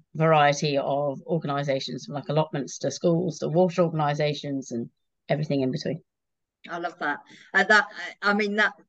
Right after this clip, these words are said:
Speaker 2: whole sort of social value piece, uh, I talk about that a lot, and I think it's so important that, you know, companies look at social value and social impact.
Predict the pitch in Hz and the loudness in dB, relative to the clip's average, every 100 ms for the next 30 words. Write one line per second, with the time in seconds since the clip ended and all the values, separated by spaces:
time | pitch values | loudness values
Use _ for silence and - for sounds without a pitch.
0 | - - 208 190 175 - 185 165 - 165 | -18 -8 -4 -4 -6 -8 -6 -4 0 2
1 | 160 160 147 160 151 143 139 139 - 147 | 0 -4 0 0 0 -6 -10 -14 -4 -2
2 | 135 127 151 143 151 - 147 - 151 139 | -2 -2 0 0 0 -4 -10 -6 0 0
3 | - 143 135 - 143 143 135 139 139 - | 0 -2 -2 -4 0 0 0 -4 -10 -10
4 | 151 156 147 - 151 139 131 156 143 135 | -10 -8 -8 -2 -2 -2 -8 -8 -8 -8
5 | 139 113 151 139 135 - - - - 156 | -10 -4 0 2 0 -6 -20 -18 -4 -2
6 | 143 139 135 - 170 151 151 143 135 131 | -2 -4 -12 -8 -4 -4 -4 -8 -8 -10
7 | - 147 147 156 151 - - 143 139 139 | -8 -4 2 2 0 -12 -4 0 0 -2
8 | _ - - 143 135 - 123 135 135 131 | _ -18 -6 -4 -4 -6 -2 -2 -2 -8
9 | - 135 123 139 131 127 139 131 - - | -6 -6 -6 -6 -6 -6 -2 -2 -2 -12